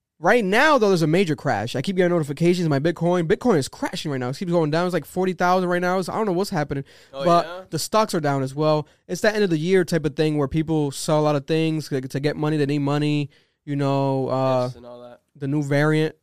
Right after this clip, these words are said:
Speaker 1: uh, the gas prices, capitalism, everything's happening.
Speaker 2: Yeah.
Speaker 1: So, you know, this, that's the end of the year vibes. It happens a lot. There's nothing to necessarily to be too scared of.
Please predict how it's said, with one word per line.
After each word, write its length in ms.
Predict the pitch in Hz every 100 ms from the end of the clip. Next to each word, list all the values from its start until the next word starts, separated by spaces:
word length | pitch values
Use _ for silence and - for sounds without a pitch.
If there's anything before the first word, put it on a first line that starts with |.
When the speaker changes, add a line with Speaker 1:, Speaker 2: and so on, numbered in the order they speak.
| _ _ _
Speaker 1:
uh, 200 | 135 131
the 100 | 127
gas 300 | 135 139 143
prices, 560 | 156 147 139 - 147 -
capitalism, 640 | - 180 180 170 165 170
everything's 320 | 214 214 202
happening. 420 | 170 165 123 117 - _ _
Speaker 2:
Yeah. 100 | 120
Speaker 1:
So, 460 | 117 277 285 247 - _ _ _ _ _ _ _ _ _ _ -
you 100 | 143
know, 180 | 135 131
this, 180 | 143
that's 220 | - 143 147
the 100 | 139
end 120 | 143
of 40 |
the 80 | 139
year 180 | 131 135
vibes. 300 | 117 104 117
It 60 |
happens 320 | 127 135 135 127
a 20 |
lot. 240 | 117 107 _ _ _ _ _ _ _ _ _
There's 140 | 139 139
nothing 220 | 151 151
to 80 | 135
necessarily 480 | 139 131 139 135
to 60 | 127
be 100 | 123
too 180 | - 160
scared 280 | - 160 165
of. 180 | 185